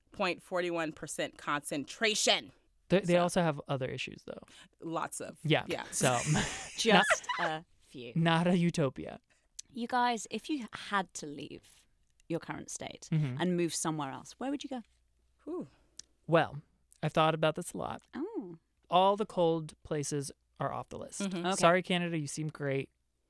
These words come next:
Speaker 2: I just can't do
Speaker 3: We
Speaker 2: it.
Speaker 3: just dedicated a whole episode to Canada.
Speaker 1: Yeah.
Speaker 2: And that was my way of making it up to them that I'm not
Speaker 3: Oh.
Speaker 2: moving there. Miami, wonderful.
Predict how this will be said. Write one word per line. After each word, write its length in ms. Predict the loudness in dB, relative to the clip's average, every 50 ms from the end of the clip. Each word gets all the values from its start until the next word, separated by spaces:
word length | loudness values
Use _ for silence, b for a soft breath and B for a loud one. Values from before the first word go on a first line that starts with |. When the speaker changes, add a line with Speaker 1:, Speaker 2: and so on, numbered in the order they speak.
| _ _ -8
Speaker 2:
I 60 | -6
just 140 | -6 -4 -4
can't 200 | -2 -4 -4 -4
do 80 | -8 -12
Speaker 3:
We 40 | -12
Speaker 2:
it. 40 | -10
Speaker 3:
just 120 | -6 -2
dedicated 440 | -2 -2 -2 -2 -4 -6 -4 -4 -6
a 40 | -6
whole 400 | -8 -10 -8 -6 -6 -4 -4 -4
episode 420 | -6 -8 -10 -14 -12 -10 -10 -12 -12
to 60 | -12
Canada. 400 | -12 -10 -8 -8 -8 -10 -12 -12 -10
Speaker 1:
Yeah. 120 | -12 -12 -12 _ _ -20 _ _ -2
Speaker 2:
And 140 | 0 0 2 2
that 140 | 2 2
was 120 | 0 0 0
my 80 | 0 0
way 140 | 2 0 0
of 80 | 2
making 300 | 0 0 -2 -2 -2 -2
it 80 | -2 0
up 160 | -2 -4 -4 -8
to 80 | -10
them 360 | -8 -8 -6 -6 -6 -8 -8 -10 -8 -6
that 80 | -4 -2
I'm 140 | -2 -2
not 160 | -2 -2 -4 -4
Speaker 3:
Oh. 100 | -6 -8
Speaker 2:
moving 200 | -8 -8 -10 -10
there. 180 | -10 -12 -12 -12 B B B B B B B B B B B B B B B 0
Miami, 560 | 2 4 4 4 2 2 2 0 -2 -4 -8 _ _ _ _ _ _ _ _ _
wonderful. 540 | 0 2 2 2 2 -2 -6 -6 -8 -10 -10